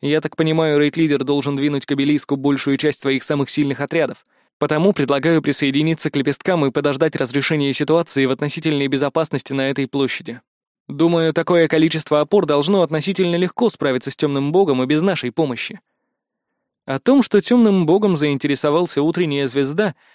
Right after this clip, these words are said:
я предпочитал не думать, пока он еще не появлялся. Надеюсь, этого не случится до конца уничтожения обелиска. На мой взгляд, здесь проблема могла возникнуть лишь из-за одного.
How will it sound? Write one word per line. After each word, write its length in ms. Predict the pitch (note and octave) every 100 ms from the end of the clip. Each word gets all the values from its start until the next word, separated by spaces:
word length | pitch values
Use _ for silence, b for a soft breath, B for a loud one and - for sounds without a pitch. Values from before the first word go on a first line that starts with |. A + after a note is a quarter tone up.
| b
я 220 | D#3+ D#3 B3
предпочитал 600 | F#3+ - D#3+ F3 F#3 D#3
не 100 | D#3
думать, 500 | F3 E3 A#2 - - _ -
пока 240 | D#3 -
он 160 | C3 B2+
еще 180 | A#2+ C3
не 80 | B2
появлялся. 720 | C3+ C#3 D3 A#2+ - - - _ _ _ _ _ _ -
Надеюсь, 500 | C#3 C#3+ C#3+ C#3+ C#3+
этого 200 | C#3+ C#3+
не 100 | C#3+
случится 480 | - D3+ - F#3+ C3
до 100 | C3
конца 300 | C3+ B2+ C3
уничтожения 680 | B2+ B2+ C#3 B2 B2+ B2 B2
обелиска. 580 | B2+ C3+ B2 - - - _ _ _ _ _ -
На 160 | D3 G3
мой 160 | D4+
взгляд, 320 | D#3 C3 G3+
здесь 280 | C#3 D#3 G3+
проблема 400 | - C#3+ E3 D#3+
могла 280 | D3 C#3 D3
возникнуть 480 | C#3+ D3 D3+ D3+ -
лишь 240 | D3 -
из-за 380 | D#3+ B2+ C3 C3+
одного. 480 | B2+ C#3 B2+ B2+